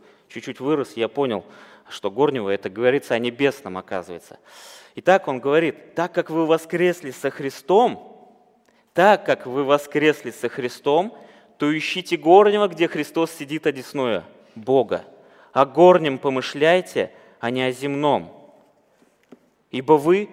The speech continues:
умерли, и жизнь ваша сокрыта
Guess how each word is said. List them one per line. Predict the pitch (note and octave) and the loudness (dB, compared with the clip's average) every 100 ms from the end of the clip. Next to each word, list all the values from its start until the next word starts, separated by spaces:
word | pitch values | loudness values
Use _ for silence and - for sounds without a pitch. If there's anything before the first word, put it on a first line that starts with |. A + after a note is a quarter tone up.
| - - _ - | -18 -20 _ -6
умерли, | F3 F#3+ D#3 A#2+ F#2 - - _ _ | -2 0 0 -2 -6 -10 -20 _ _
и | D3+ | -10
жизнь | C3+ C#3+ F#3+ F#3+ D#3+ | -8 -6 -4 -4 0
ваша | C#3+ B2 - F#2+ - _ - | 2 2 -2 -10 -12 _ -20
сокрыта | - C#3+ - D#3+ F3 - G2+ | -6 -4 -2 0 0 0 -2